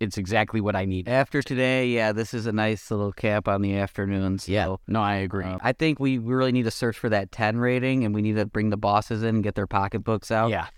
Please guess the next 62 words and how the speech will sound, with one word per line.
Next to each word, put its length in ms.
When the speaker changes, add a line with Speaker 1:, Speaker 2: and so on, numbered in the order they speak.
Speaker 2:
I'm 120
thinking 240
Pappy, 460
Eagle 200
Rare, 600
Speaker 1:
We 100
gotta 200
Speaker 2:
something 80
Speaker 1:
work 200
our 120
Speaker 2:
fancy. 80
Speaker 1:
way 180
up 260
to 120
some 300
of 60
the 320
tens. 380
I 100
think 220
there's 180
a 60
few 260
out 200
there 100
Speaker 2:
Yeah. 100
Speaker 1:
that, 460
that 160
we 100
would 140
get 160
that 200
rating. 220
Speaker 2:
So 180
maybe 240
if 100
we 120
get 100
a 40
couple 240
more 160
listeners, 800
you 80
know, 180
like, 300
comment, 420
subscribe, 640
share, 600
maybe 240
we'll 180
get 200
that 180
nice 180
bottle 380
next 260
time. 380
Speaker 1:
Oh, 100
yeah. 160
Speaker 2:
Able 100
to 60
share 220
our 100